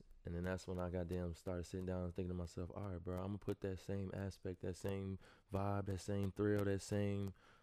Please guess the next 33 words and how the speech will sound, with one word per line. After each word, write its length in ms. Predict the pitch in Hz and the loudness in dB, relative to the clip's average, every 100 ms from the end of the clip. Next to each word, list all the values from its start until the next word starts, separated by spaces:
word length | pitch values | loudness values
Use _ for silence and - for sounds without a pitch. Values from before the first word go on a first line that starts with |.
| _ | _
whatever, 580 | - 92 107 110 104 98 - - _ _ - _ - | 2 4 6 6 4 2 -4 -20 _ _ -20 _ -2
and 100 | 92 | 2
I'ma 160 | 92 85 | 4 4
bring 220 | 107 101 | 6 4
it 80 | - | 0
to 100 | 95 | -4
the 60 | 85 | -4
crib, 440 | - 117 104 90 | -2 0 0 -4
or 120 | 98 98 | -4 -4
I'ma 140 | 98 | -2
bring 260 | 98 104 95 | -2 -2 -2
it 140 | - _ _ _ _ _ _ - | -6 _ _ _ _ _ _ -4
to 80 | |
where 160 | 101 98 | 0 0
it's 120 | 85 | 0
not 200 | 101 110 | 0 0
illegal." 340 | 104 98 90 87 | 2 0 0 -2
So 140 | 98 | 0
that's 180 | 98 101 | 0 0
when 80 | 98 | -4
I 60 | |
started 260 | 90 101 95 | -2 -2 0
doing 180 | 95 90 | -2 -4
the 40 | |
canvases, 580 | 87 104 98 87 - 87 | -4 -4 -4 -4 -8 -8
bro. 200 | 90 92 | -2 -2
I 40 | 90 | -2
started 320 | - 98 92 | -2 0 2
really 180 | 101 101 | 2 2
bringing 240 | 95 98 | 0 0
that 100 | 95 | 0
graffiti 360 | 90 87 98 95 | -2 -2 -2 0
aspect 600 | 92 - 101 92 - | -2 -4 -2 -2 -4